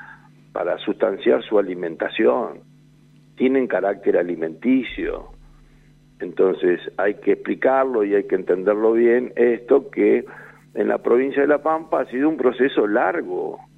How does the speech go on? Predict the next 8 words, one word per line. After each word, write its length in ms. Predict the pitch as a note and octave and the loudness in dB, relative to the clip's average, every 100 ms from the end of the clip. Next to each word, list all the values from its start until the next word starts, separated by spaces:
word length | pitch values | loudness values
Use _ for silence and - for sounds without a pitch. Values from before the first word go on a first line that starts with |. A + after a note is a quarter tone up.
| _ - | _ -14
y 80 | G2 | -8
cansino 880 | F#2 F#2 - F3+ F3+ A#2+ F2+ D2+ - - - - _ - | -6 -6 0 2 4 2 -2 -4 -10 -20 -20 -20 _ -2
que 140 | G2+ | 0
los 180 | F#2+ F#2+ | 2 0
trabajadores 720 | - F#2 - F#2+ A#2 A2 G#2 - | 0 -2 -2 2 4 4 0 -2
tengamos 520 | F2+ G#2 G#2 F#2 F2+ | 0 0 -2 -6 -6
juzgados 420 | F2+ F#2+ F#2 E2+ | 0 2 2 2
laborales. 760 | E2 E2 D#2 C#2+ B1 - - | 0 0 -2 -4 -8 -12 -18